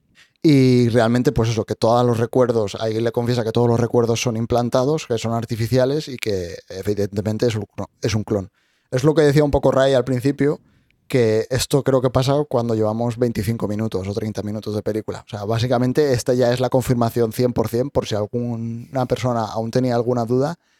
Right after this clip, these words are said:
de que son clones y evidentemente este tío es un clon y está muriéndose, pues, porque tienen fecha de caducidad. Le dice también, aquí también se des-, eh, se descubre, claro, cuando están preguntándole, pues le cuenta todo lo de los clones,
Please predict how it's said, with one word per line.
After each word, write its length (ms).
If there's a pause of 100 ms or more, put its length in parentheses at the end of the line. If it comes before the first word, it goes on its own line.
(120)
de 200
que 200
son 240
clones 600
y 140
evidentemente 600
este 200
tío 180
es 80
un 120
clon 320
y 80
está 180
muriéndose, 460
pues, 160
porque 260
tienen 260
fecha 220
de 80
caducidad. 400 (280)
Le 200
dice 220
también, 360
aquí 200
también 300
se 100
des-, 400 (100)
eh, 240
se 120
descubre, 420
claro, 180
cuando 240
están 220
preguntándole, 720
pues 180
le 60
cuenta 240
todo 180
lo 120
de 40
los 140
clones, 560